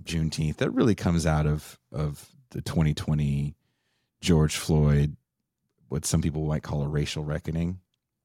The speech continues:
So I thought, let's, let's do a show. And there are some myths also too about,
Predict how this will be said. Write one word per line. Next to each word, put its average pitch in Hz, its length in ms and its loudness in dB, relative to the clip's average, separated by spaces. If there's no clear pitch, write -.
So 139 560 2
I 131 120 2
thought, 127 400 0
let's, 135 340 0
let's 160 200 0
do 233 160 6
a 214 40 6
show. 90 560 2
And 110 640 4
there 135 180 4
are 143 120 4
some 131 280 2
myths 113 280 2
also 107 280 2
too 101 260 4
about, 87 380 4